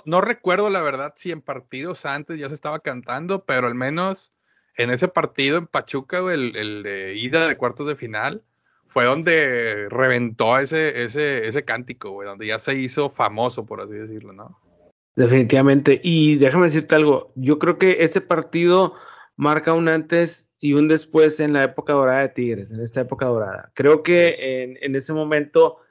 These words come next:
Speaker 2: se empezaron a, a, a acabar todos esos fantasmas.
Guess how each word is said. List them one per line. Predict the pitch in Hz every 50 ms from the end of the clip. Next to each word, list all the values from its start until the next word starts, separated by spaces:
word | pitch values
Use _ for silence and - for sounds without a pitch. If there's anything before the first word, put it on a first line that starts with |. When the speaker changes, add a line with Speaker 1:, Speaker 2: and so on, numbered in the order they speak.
| _ _ _ _
Speaker 2:
se | - - - - 135 131 127 127 123 123 123 120 120 117 117 113 - - - _ _ _ _ _ _
empezaron | - 131 127 127 - 135 120 - - 131 135 143 156 156 156 151
a, | 147 147 143
a, | - - _ - - - - _ - - 143
a | 131 - _ _ _ _ _ _ - -
acabar | 139 135 - 143 131 139 139
todos | - 170 170 165
esos | 156 170 160
fantasmas. | 151 160 143 127 - 135 135 120 120 104 120 - - _